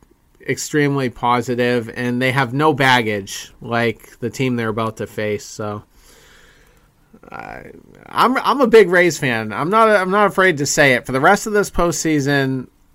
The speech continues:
I love Tampa, and to have a seventy-something million dollar payroll team win it all, eh, you know, I mean, the Yankees were a mess with their payroll.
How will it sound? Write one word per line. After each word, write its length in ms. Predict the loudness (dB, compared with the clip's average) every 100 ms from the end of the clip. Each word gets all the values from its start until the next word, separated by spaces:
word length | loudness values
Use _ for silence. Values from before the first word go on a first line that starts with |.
| _
I 360 | -2 2 2 2
love 380 | 2 2 2 0
Tampa, 580 | -2 -2 -2 -2 -2 -4 -12 -10
and 500 | -6 -4 -4 -6 -10 -16 _ _
to 120 | -6
have 320 | -2 -2 -2 0
a 400 | 0 0 -4 -8 _
seventy-something 920 | -14 -2 -2 -2 -4 -4 -4 -6 -6
million 300 | -4 -2 -2
dollar 300 | 0 0 -2
payroll 440 | -4 -4 -2 -2 -4
team 420 | -6 -6 -6 -8 -14 -20 _ _ -12
win 260 | -4 -2
it 140 | -2 0
all, 360 | 0 0 0 -2 -2 -10 _ _ _ _ _ _ _ _ _ _ -20 -20 -20
eh, 180 | -18 -12
you 160 | -6 -4
know, 280 | -2 -4 -6 _ _ _ -20 -14
I 80 | -6
mean, 320 | -2 -2 -4
the 140 | -2 0
Yankees 840 | 2 0 0 -2 0 -2 -6 -8
were 300 | -8 -2 0
a 40 | 0
mess 480 | -2 0 0 -2 -8
with 160 | -8
their 180 | -4 -6
payroll. 680 | -4 -4 -4 -4 -4 -6 -8